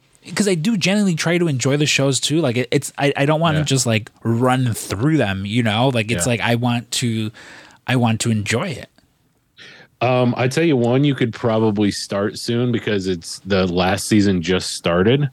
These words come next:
Speaker 2: on F X, and it's Snowfall. Have you watched any of that?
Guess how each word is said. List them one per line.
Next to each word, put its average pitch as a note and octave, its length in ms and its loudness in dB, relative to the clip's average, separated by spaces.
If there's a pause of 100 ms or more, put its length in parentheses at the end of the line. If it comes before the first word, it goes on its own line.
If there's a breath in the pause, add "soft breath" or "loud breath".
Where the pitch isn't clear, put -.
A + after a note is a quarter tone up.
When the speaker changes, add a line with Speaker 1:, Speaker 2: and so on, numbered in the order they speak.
(640 soft breath)
Speaker 2:
on F#2 400 0
F F2+ 240 -4
X, G#2+ 460 -2
and F2+ 140 -2
it's E2+ 180 -4
Snowfall. B2 680 0 (120)
Have F#2 120 0
you F#2 140 4
watched F2+ 240 -2
any F#2+ 160 -2
of F2+ 80 -2
that? F#2+ 260 -2